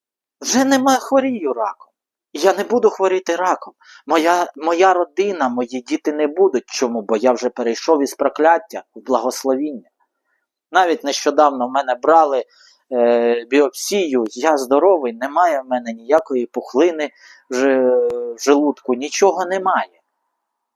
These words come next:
Для цього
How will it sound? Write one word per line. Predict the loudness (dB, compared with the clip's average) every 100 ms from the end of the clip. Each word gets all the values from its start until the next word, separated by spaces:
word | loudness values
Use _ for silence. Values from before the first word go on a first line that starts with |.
| _ _ _ _ _ _ _ _ _ _ _ _ _ _ _ _ _ _ _ _ _ _ _ _ _ _ _ _ _ _ _ _ _ _ _ _
Для | -10 -8
цього | 0 2 2 -6